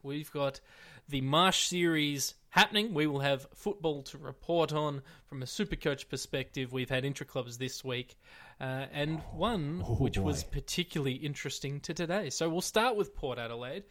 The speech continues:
Speaker 1: I reckon, Patch, before we go into the locks and et cetera, and I'll let you run the show from there. Um, I'm just gonna read out a couple of tweets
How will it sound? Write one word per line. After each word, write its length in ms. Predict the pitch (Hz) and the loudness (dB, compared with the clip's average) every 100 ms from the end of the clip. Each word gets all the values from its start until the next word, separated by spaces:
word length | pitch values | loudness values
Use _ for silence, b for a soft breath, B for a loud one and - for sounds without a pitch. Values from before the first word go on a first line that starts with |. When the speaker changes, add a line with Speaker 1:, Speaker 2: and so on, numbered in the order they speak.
| B B - | B B 0
Speaker 1:
I 40 | |
reckon, 480 | 190 208 226 185 165 - _ - | 2 4 2 -2 -4 -12 _ -4
Patch, 340 | 156 147 - | -2 -2 -6
before 340 | 147 - 147 139 | -8 -4 -2 -2
we 80 | |
go 180 | 135 135 | -2 -4
into 160 | 131 - | -4 -6
the 120 | 131 | -8
locks 320 | 123 131 - - | -6 -6 -6 -12
and 80 | 127 | -12
et 120 | - | -10
cetera, 280 | 127 147 196 | -6 -4 -2
and 80 | |
I'll 120 | 139 135 | -2 0
let 160 | 151 | -2
you 180 | 143 139 | -2 -2
run 220 | 131 127 | -2 -2
the 80 | 131 | -4
show 300 | - 143 131 | -4 -4 -4
from 240 | 123 135 135 | -4 -6 -2
there. 260 | 143 135 131 B B B - | -2 -2 -6 B B B -6
Um, 240 | 135 135 | -4 -4
I'm 80 | 143 | -6
just 160 | 143 165 | -8 -4
gonna 120 | 180 | 0
read 120 | 175 160 | 2 2
out 100 | 139 | 0
a 40 | |
couple 400 | - 196 190 160 | -2 -4 0 0
of 120 | 147 | 0
tweets 600 | - 147 131 123 - - | -2 -2 -2 -2 -8 -12